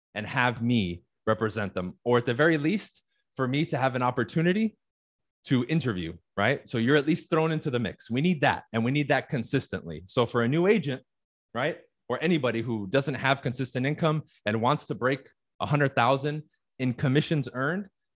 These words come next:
that is one of the prerequisites. Now,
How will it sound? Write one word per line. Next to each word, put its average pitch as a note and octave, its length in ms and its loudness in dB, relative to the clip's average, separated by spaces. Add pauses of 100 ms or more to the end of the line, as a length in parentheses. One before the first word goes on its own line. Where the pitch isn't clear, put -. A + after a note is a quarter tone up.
(400)
that D#3 320 2
is B2+ 200 0
one B2+ 160 0
of A#2 140 -2
the G#2+ 80 0
prerequisites. B2+ 800 0
Now, A2+ 320 2